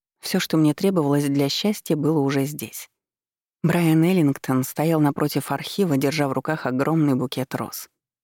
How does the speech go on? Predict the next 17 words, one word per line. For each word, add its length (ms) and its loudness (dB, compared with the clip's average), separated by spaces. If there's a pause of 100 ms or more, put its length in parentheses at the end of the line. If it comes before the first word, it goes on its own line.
И 60 2
счастье 440 -2
наркотиком 720 0
разлилось 480 0
по 140 -4
венам. 300 -8 (760)
Неважно, 440 4
что 160 -4
будет 260 0
завтра. 460 -10 (420)
Главное, 400 4
что 220 -2
сегодня 400 2
мы 140 2
будем 260 2
вместе. 560 -2 (1040)
«Привет», 500 -2